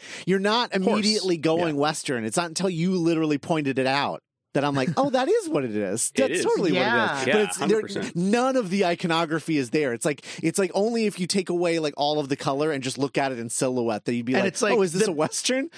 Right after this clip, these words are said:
Speaker 1: Like,
Speaker 3: Yeah.
Speaker 1: that's the
Speaker 2: And
Speaker 1: only
Speaker 2: the
Speaker 1: way
Speaker 2: base is
Speaker 1: that it's
Speaker 2: kind of, Echo Base
Speaker 1: recognizable.
Speaker 2: is sort of the ranch of, like, "Oh, well, Luke's still
Speaker 1: Yeah.
Speaker 2: out there, so someone's gotta go
Speaker 4: Yeah.
Speaker 2: out and get him before nightfall." You know, that's like an episode of Yellowstone.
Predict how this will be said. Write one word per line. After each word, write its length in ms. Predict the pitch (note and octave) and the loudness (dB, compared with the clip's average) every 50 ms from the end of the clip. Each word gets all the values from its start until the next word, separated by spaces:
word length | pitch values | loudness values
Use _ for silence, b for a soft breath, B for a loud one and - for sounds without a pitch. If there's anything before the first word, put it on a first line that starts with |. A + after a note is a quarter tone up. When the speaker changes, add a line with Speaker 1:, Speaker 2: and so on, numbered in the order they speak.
| B B | B B
Speaker 1:
Like, 260 | F3+ F#3 G3 - - | 0 0 0 0 -2
Speaker 3:
Yeah. 100 | C#3 D#3+ | 0 0
Speaker 1:
that's 160 | G#3 G#3 - | 0 0 -2
the 120 | A#3 A3+ G#3+ | -4 -2 0
Speaker 2:
And 140 | F3+ G3+ | 0 0
Speaker 1:
only 120 | G3 F3+ F3+ | 2 2 0
Speaker 2:
the 60 | E3+ | 2
Speaker 1:
way 160 | D#3 F3+ - A3 | 2 2 2 0
Speaker 2:
base 140 | G3 - | 0 0
is 40 | G3+ | 0
Speaker 1:
that 100 | E3+ E3 | 0 0
it's 40 | E3 | 2
Speaker 2:
kind 120 | F#3 F#3+ D#3+ | 2 2 2
of, 40 | - | 2
Echo 100 | - - | 2 2
Base 160 | G#3 F#3+ C3+ D#3 | 2 2 2 2
Speaker 1:
recognizable. 240 | F3+ G3+ F#3+ G#3 G#3+ | 2 0 0 0 -2
Speaker 2:
is 60 | - | 0
sort 180 | - E3 E3 D#3 | 0 0 0 0
of 80 | C#3 - | 0 0
the 100 | B2+ A#2 | -2 -2
ranch 680 | G#2+ A2 B2+ C#3+ B2 G2+ A2 - - - - - - _ _ _ _ _ _ _ - | -2 -2 -2 -2 -2 -4 -4 -2 -2 -2 -2 -4 -8 _ _ _ _ _ _ _ -4
of, 240 | C3 B2 A2 - - | -2 -2 -2 -2 -2
like, 400 | A#2+ A2+ G#2+ G2 - - - - B B B | -2 -2 -2 -4 -8 -12 -18 -20 B B B
"Oh, 240 | - C#3 D3 E3+ F3+ | 0 2 2 2 2
well, 260 | F#3+ F#3+ F#3+ F3+ D3+ B B B | 2 2 2 2 0 B B B
Luke's 240 | D3 F#3 G3+ - | 0 0 0 0
still 200 | - - G3 F#3+ F3+ | -2 0 0 2 2
Speaker 1:
Yeah. 220 | G3 G#3 F3 F3+ | 2 2 2 2
Speaker 2:
out 40 | - | 0
there, 320 | D3 D3+ E3 F3 E3 C#3+ | 2 2 2 2 0 0
so 180 | B2 - F3 D#3 | 0 -2 -2 0
someone's 300 | - G3+ G#3+ A3 G#3 D3+ | 0 0 0 0 0 0
gotta 180 | D#3 F3+ E3 D3+ | 0 0 0 2
go 60 | F3+ | 2
Speaker 4:
Yeah. 140 | F3+ F#3+ F#3 | 2 2 2
Speaker 2:
out 80 | D#3 C#3 | 0 0
and 100 | C3+ C3 | -2 -2
get 140 | F3+ F#3 | 0 0
him 40 | E3 | 0
before 260 | C#3 - - D3+ C#3+ | -2 -2 -2 -2 0
nightfall." 540 | C3+ C#3+ E3+ G3 D3+ - D3+ C3 C3+ B2+ B2+ | 0 0 0 0 0 -2 -2 0 0 0 0
You 100 | D#3 E3+ | 0 0
know, 60 | E3+ | 0
that's 160 | F3 F#3 F#3 - | 0 0 0 -2
like 100 | A3 G3 | 0 0
an 60 | F#3+ | 0
episode 280 | F3+ F3+ F#3+ - F#3+ | 0 0 -2 -2 -2
of 60 | D#3+ C#3 | -2 0
Yellowstone. 640 | C3+ D#3+ G#3 E3+ A2+ - - - - G2+ G2 - F3+ | 0 0 0 0 -2 -4 -8 -8 -8 -8 -8 -8 -12